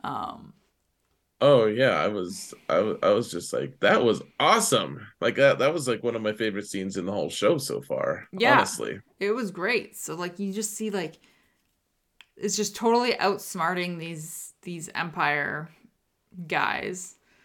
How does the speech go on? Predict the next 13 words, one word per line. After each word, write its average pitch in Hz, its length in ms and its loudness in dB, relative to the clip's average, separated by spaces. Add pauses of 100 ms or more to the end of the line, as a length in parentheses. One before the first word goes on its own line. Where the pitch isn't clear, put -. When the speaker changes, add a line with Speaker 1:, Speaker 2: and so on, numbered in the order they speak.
(1000)
Speaker 1:
Just - 260 -8
Speaker 2:
Yeah. 117 120 -2
Speaker 1:
stalling 185 440 4
for 190 160 -6
time 156 540 0
while 151 180 -2
he 180 140 -8
builds 151 380 -6
what 151 120 -6
he 151 80 -8
needs 139 400 -12
to, 139 440 -10 (160)
while, - 380 -8